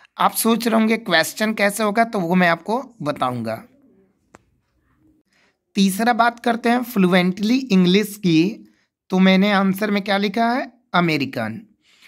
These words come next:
चौथा आपका है मास्टर क्रिमिनल मैकविटी, मास्टर क्रिमिनल मैकविटी, ये आप आंसर दे दीजिएगा।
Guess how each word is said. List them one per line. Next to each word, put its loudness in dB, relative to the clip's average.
चौथा 2
आपका -2
है 2
मास्टर 0
क्रिमिनल 0
मैकविटी, -2
मास्टर -4
क्रिमिनल 2
मैकविटी, -2
ये 0
आप 2
आंसर -2
दे 2
दीजिएगा। -6